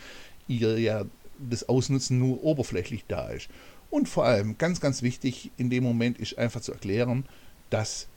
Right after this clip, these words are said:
sie die mächtigste Person in der Beziehung ist. Denn der devote Part hat unterm Strich die Macht.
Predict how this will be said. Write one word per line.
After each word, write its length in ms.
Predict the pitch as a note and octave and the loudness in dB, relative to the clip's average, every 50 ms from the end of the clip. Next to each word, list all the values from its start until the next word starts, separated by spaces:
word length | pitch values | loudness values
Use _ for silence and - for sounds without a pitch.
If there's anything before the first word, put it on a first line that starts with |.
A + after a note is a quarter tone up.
| - - D4 | -18 -16 -14
sie 460 | F#3+ - - - C3 C3 C#3 D#3 - - - - - - - - | -12 -8 -2 -2 -2 0 -2 -4 -6 -8 -14 -20 -20 -18 -14 -6
die 120 | B2+ B2 | -2 0
mächtigste 460 | A2+ A2 A2 G#2+ - A#2+ A2+ - - A#2+ | 2 2 0 0 -2 -6 -6 -6 -6 -2
Person 560 | - C3+ A2 G#2 A2 G#2 A2 A#2+ B2 A#2+ - - - - - - - - - | -2 -2 0 0 -2 0 0 0 0 -2 -4 -10 -20 -20 -20 -20 -20 -8 -2
in 540 | A2+ A2 A2 A2 A2 A2+ A#2 A#2+ A#2+ A#2 A2+ | 0 0 2 2 2 2 2 2 0 0 0
der 120 | A2+ A2+ | 0 0
Beziehung 440 | A2+ B2+ - - F#3 E3 C3+ G2+ - | 0 -2 -4 0 0 0 0 0 -4
ist. 240 | - - - - - - - - - - - - | -6 -12 -12 -14 -14 -16 -18 -20 -20 -20 -2 0
Denn 120 | B2 A#2+ | 2 2
der 80 | A#2+ A#2 | 4 2
devote 400 | A#2 A2 G#2+ A2 C#3 E3+ E3 C#3 | 2 2 2 4 2 2 2 0
Part 400 | - G#2 F#2 E2+ E2 - - - - | -2 0 0 0 0 0 -4 -4 0
hat 260 | - A2+ A#2+ - - - - | 2 0 0 0 -2 -2 0
unterm 220 | C3 C3+ D3+ D3 | 0 0 0 -2
Strich 360 | - - - G#2 - - - - - - - - - - - - - - - - - - - - - | -4 -2 -4 -4 -4 -6 -12 -14 -14 -14 -16 -18 -18 -18 -20 -20 -20 -20 -20 -20 -20 -20 -20 -6 -4
die 100 | C#3 C3 | 0 2
Macht. 420 | C#3 E3 D#3+ - - - - - | 2 2 0 0 -4 -10 -10 -10